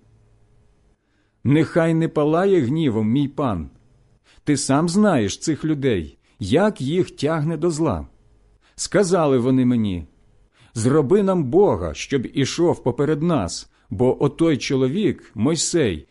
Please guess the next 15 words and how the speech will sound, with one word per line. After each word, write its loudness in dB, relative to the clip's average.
що 0
вивів 4
нас -2
із -2
єгипетської 0
землі, 0
не 2
знаємо, 2
що 2
з -2
ним -2
сталося.' -4
Я -2
відповів -2
їм: -8